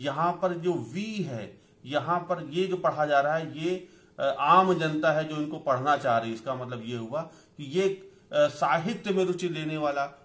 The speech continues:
बहुत व्यक्ति लिखने वाला हो जाता है ताकि लोग उनके बारे में ज्ञान बटोर सके, ज्ञान, अ, उनके बारे में ज्ञान प्राप्त कर सके। ये जो साइन होता है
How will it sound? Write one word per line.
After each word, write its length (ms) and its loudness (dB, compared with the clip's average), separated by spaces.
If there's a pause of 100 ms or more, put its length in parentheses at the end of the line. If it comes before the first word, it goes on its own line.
(160)
बहुत 420 -2
व्यक्ति 280 -6
लिखने 380 0
वाला 240 6
हो 180 2
जाता 280 2
है 120 -2
ताकि 600 -2
लोग 460 -2
उनके 300 -6
बारे 300 -2
में 300 -6
ज्ञान 380 2
बटोर 360 -4
सके, 360 -10
ज्ञान, 260 0 (380)
अ, 500 6
उनके 260 0
बारे 200 6
में 240 -2
ज्ञान 300 4 (380)
प्राप्त 280 6
कर 100 2
सके। 220 -8
ये 240 -2
जो 340 -4
साइन 340 -4
होता 260 -2
है 260 -6